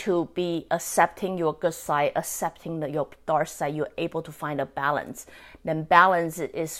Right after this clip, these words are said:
what most likely will ensure you to have a smoother ride of your life, basically. So,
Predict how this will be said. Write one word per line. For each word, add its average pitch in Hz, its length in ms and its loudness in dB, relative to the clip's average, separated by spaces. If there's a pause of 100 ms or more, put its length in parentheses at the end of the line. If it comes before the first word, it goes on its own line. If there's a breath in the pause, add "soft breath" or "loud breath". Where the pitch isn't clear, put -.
what 190 400 0
most 202 320 2
likely 190 420 2
will 175 180 0
ensure 202 640 2
you 156 460 0 (360 loud breath)
to 185 120 -2
have 160 460 2
a 151 180 4
smoother 175 720 -4
ride 147 400 0 (100)
of 156 280 2
your 143 480 -2 (100)
life, - 640 0
basically. - 560 -10 (380 loud breath)
So, 220 280 8